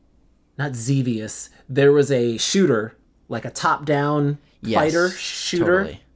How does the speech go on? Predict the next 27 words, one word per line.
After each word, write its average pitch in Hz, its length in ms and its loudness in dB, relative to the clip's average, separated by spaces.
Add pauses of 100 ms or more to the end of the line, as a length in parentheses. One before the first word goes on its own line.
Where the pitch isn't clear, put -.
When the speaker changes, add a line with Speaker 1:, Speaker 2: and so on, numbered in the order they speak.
(100)
Speaker 1:
type 196 220 -2
of 175 100 -12
game 202 480 -4
that 175 120 -8
they 170 100 -4
got 175 280 0
me. 196 240 -6 (320)
It 143 60 -6
has 147 160 -2
a, 156 80 -4
it - 80 -16
has 180 240 -2
an 147 120 -4
X 151 340 -8
and 127 160 -6
a 113 80 -4
Z 131 300 0
in 127 120 0
it. 123 220 -4
I 131 100 -6
cannot 147 460 -2
remember 131 240 -4
the 120 80 -4
name 117 160 -4
of 117 120 -6
it. 110 140 -8
It - 40 -20